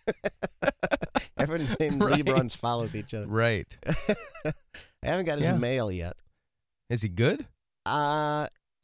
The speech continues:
Speaker 1: I'll be honest, I haven't actually looked at his music that much, but
Speaker 2: Mm.
Speaker 1: he sure is proliferous. I'll
Speaker 2: But,
Speaker 1: give him
Speaker 2: but
Speaker 1: that.
Speaker 2: you own the domain
Speaker 1: I got
Speaker 2: of
Speaker 1: Lebrons dot com,
Speaker 2: Lebrons dot com.
Speaker 1: and I need to put together a site 'cause I do some, I make wooden spoons and tops, the aluminum tops.
Speaker 2: Yeah?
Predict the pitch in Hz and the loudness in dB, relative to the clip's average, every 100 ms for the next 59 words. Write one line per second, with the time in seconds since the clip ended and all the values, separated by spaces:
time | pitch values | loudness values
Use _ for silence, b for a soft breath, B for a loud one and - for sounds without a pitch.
0 | _ - 110 104 95 95 95 92 92 90 | _ -6 -2 -2 -2 -4 -2 -2 -2 -4
1 | - 87 85 90 90 82 92 82 90 - | -6 -6 -6 -6 -6 -6 -4 -6 -8 -10
2 | 101 - - - - - 123 131 - 233 | -12 -14 -10 -6 -6 -4 -2 0 0 -2
3 | 196 - 165 - - 139 196 427 139 156 | -4 -4 -4 2 2 2 0 0 -2 -2
4 | - - _ - 120 139 180 185 151 143 | -4 -8 _ -4 2 2 2 2 2 4
5 | 165 165 143 143 135 123 113 110 101 92 | 4 6 4 4 2 0 0 0 -2 -4
6 | 92 120 156 160 151 113 - 143 139 127 | -2 -2 2 2 6 4 6 4 4 2
7 | 120 113 101 107 117 131 135 117 - 95 | 0 -2 -2 0 0 0 0 2 2 2
8 | 107 104 104 104 104 110 104 - - 117 | 0 -2 -2 -2 -2 -2 -2 -4 -6 -2
9 | 123 131 139 131 139 120 120 B B B | -2 0 0 0 -2 -2 -4 B B B
10 | 214 254 269 185 196 196 - - 151 151 | 0 2 2 0 0 0 -2 -2 0 2
11 | 156 156 147 117 - - - - - - | 2 0 0 -2 0 0 2 0 -2 -6
12 | - 117 117 120 120 110 - 190 180 - | -4 -2 0 0 -2 -4 -6 -8 -2 2
13 | 120 247 | 2 2